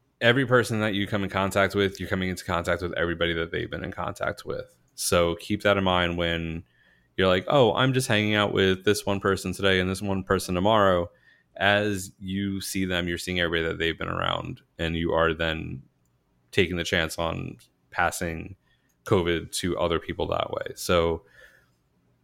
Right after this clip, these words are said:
just be smart out there, people. You know, Brant was a, an amazingly sweet and peppy and cheery person who went through a lot,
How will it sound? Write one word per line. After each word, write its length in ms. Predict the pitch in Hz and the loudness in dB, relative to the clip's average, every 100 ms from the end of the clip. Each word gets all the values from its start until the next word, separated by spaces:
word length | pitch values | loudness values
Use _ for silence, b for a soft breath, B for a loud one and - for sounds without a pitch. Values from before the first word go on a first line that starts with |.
| _ _ _ _ _ | _ _ _ _ _
just 460 | 135 117 - - - _ _ - | 4 4 2 -8 -18 _ _ -8
be 140 | - 147 | 0 2
smart 320 | - 90 85 | 2 2 2
out 160 | 85 - | 2 2
there, 140 | 90 | 0
people. 600 | 92 90 92 90 92 92 _ _ _ - | 0 -2 0 0 0 -6 _ _ _ -2
You 120 | 87 | 0
know, 460 | 85 82 82 82 - | 2 2 0 -4 -2
Brant 320 | 101 95 98 | 2 2 2
was 160 | 98 87 | -2 0
a, 280 | 87 85 - | 0 0 -2
an 240 | 92 87 | -4 -2
amazingly 580 | 87 98 101 98 98 92 | 0 2 2 2 0 -2
sweet 360 | - 98 92 87 | -2 -4 -4 -6
and 240 | 82 87 _ b b b _ _ _ _ _ _ _ | -8 -10 _ b b b _ _ _ _ _ _ _
peppy 500 | - 113 - 98 95 | 0 2 0 -2 -2
and 120 | 92 92 | -4 -4
cheery 440 | - 104 101 95 | 0 2 2 0
person 560 | - 98 92 - 92 90 | 0 0 2 2 0 0
who 140 | 95 | 0
went 260 | 92 110 104 | 2 2 2
through 180 | 87 | 2
a 20 | 82 | 0
lot, 520 | 85 82 82 82 | 2 2 4 2